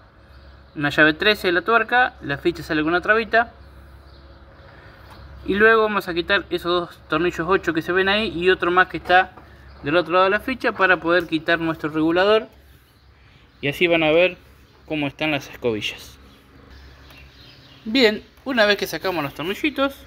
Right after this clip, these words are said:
¿sí? Aquí están. Me equivoqué, los tornillos son siete, no son ocho, ¿sí? Así que lo sacamos con una llavecita siete. Yo en este caso usé una T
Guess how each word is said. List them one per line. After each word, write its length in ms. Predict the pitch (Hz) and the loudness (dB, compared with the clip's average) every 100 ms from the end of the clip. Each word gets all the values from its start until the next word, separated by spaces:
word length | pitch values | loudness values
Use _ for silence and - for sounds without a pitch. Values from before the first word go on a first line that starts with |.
| - | -16
¿sí? 140 | - 190 | -6 -2
Aquí 200 | 175 160 | 0 -2
están. 340 | - 214 247 - - - - - - - - - - - - - - - - | 0 0 0 -10 -20 -20 -20 -20 -20 -20 -20 -20 -20 -20 -20 -20 -20 -20 -8
Me 160 | 143 147 | -4 -2
equivoqué, 420 | 165 165 160 220 | -2 -2 0 0
los 140 | 190 | 0
tornillos 360 | - 190 190 170 | -2 -4 -4 -6
son 160 | 180 170 | -6 -2
siete, 300 | 214 208 160 | 0 -2 -4
no 140 | 151 | -6
son 200 | - 135 | -4 -6
ocho, 260 | 117 - - - - - - - - | -6 -10 -18 -20 -20 -20 -20 -18 -12
¿sí? 140 | 190 - - | -12 -12 -14
Así 180 | 127 | -8
que 60 | 143 | -6
lo 60 | 131 | -4
sacamos 280 | 143 143 | -2 -2
con 60 | 131 | -2
una 100 | 127 | -4
llavecita 460 | 120 123 135 135 123 | -4 -6 -6 -6 0
siete. 380 | 202 - 202 - - - - - - | 0 0 -2 -4 -16 -20 -20 -18 -10
Yo 60 | |
en 60 | 139 | -10
este 180 | 123 123 | -8 -6
caso 240 | 147 - | -6 -6
usé 480 | 117 143 135 123 120 | -8 -2 -2 -2 -2
una 220 | 127 120 | -4 -6
T 260 | 123 131 | -4 -4